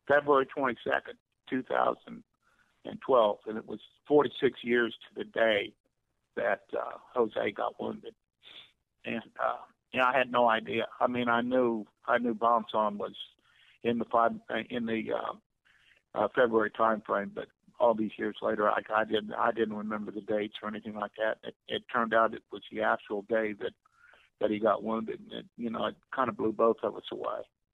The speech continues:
And then, uh, uh, the following April, um, uh, over Easter break, um, uh, my wife and, uh, my granddaughter drove to, uh, to New York, and we spent,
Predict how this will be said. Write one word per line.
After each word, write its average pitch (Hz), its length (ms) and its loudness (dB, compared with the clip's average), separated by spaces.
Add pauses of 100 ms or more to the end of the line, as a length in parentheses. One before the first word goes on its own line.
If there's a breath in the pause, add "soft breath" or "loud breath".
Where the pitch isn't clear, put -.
(540)
And 110 260 -2
then, 107 320 -2
uh, 110 320 -6 (1160)
uh, - 320 -8 (800)
the 120 80 0
following 123 500 6
April, 135 560 6 (280)
um, 110 440 0 (280)
uh, 107 300 -2 (100)
over 110 340 0
Easter 135 300 -6
break, 107 360 -2 (1040 soft breath)
um, 107 520 2 (440)
uh, 107 160 -2
my 110 200 -2
wife 113 380 6 (120)
and, 104 300 -8 (200)
uh, 104 180 0
my 104 140 -2
granddaughter 110 640 0 (200)
drove 110 300 0 (160)
to, 107 340 -4
uh, 104 180 -4 (200)
to 120 80 -12
New 110 120 -8
York, 113 380 -2
and 107 120 -12
we 110 160 -4
spent, 107 280 -10